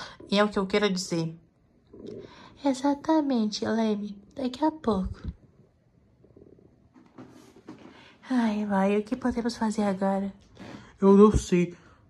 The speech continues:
Speaker 3: A gente tem que ficar pensando enquanto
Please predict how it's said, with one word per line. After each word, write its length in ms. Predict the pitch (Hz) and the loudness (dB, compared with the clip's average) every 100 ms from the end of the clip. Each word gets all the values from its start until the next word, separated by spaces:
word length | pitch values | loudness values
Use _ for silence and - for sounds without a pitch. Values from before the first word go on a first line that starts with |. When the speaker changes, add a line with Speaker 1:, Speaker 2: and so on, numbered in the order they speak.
| _ - _ _ | _ -20 _ _
Speaker 3:
A 60 | 190 | 0
gente 260 | 214 190 | 0 0
tem 160 | - 214 | -2 -4
que 120 | - | -4
ficar 280 | - 190 214 | -6 2 2
pensando 680 | 208 208 185 - 208 190 185 | 6 4 4 2 2 4 0
enquanto 480 | 170 - 185 - | -2 -2 -2 -2